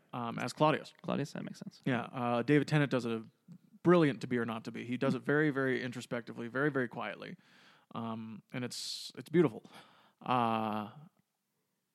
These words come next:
Speaker 1: and the, the best part about that speech is, is the, <laughs> everything that comes after those famous words, right? Because it's just so great. Like, um, the,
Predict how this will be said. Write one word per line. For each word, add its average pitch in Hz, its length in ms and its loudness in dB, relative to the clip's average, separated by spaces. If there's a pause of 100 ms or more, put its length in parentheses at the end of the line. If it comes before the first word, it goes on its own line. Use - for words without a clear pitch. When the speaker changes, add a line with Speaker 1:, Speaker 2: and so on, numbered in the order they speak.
(560)
Speaker 1:
and 139 520 2
the, 139 280 6
the 131 80 -2
best 214 240 4
part 139 180 0
about 113 240 -4
that 113 160 -6
speech 123 340 -4
is, 117 280 -4
is 120 200 -6
the, - 120 -10
<laughs> - 60 -4
everything 160 400 8
that 160 120 2
comes 165 240 4
after 135 500 2 (760)
those 139 220 4
famous 139 340 4
words, 120 420 -4 (140)
right? 120 260 -6 (420)
Because 147 260 4
it's - 180 -2
just - 340 -4
so 156 240 0
great. 127 420 -2
Like, 123 340 -8
um, 120 480 -6
the, 120 380 -8